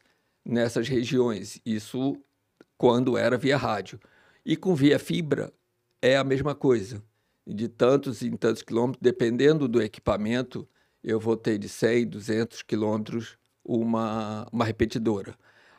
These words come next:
Agora, a repetidora pode servir só pra repetir o sinal de fibra,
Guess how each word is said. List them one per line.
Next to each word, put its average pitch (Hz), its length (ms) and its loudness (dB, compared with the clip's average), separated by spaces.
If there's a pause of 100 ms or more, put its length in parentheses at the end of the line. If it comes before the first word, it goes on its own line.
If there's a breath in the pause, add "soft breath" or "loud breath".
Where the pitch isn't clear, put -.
Agora, 127 280 2
a 160 40 6
repetidora 160 560 2
pode 135 240 0
servir 120 560 -2 (180)
só - 380 2
pra 185 220 0
repetir 175 800 -2
o 123 100 -4
sinal 110 560 -2 (100)
de 127 160 -4
fibra, 127 460 -2